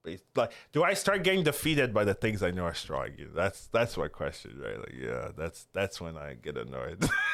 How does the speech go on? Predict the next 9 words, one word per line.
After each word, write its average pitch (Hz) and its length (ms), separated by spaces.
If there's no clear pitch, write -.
<laughs> - 380
Macro 226 520
scam. 196 840
Ah, 156 560
I 135 180
hate 139 280
to 127 100
see 101 260
it, 90 120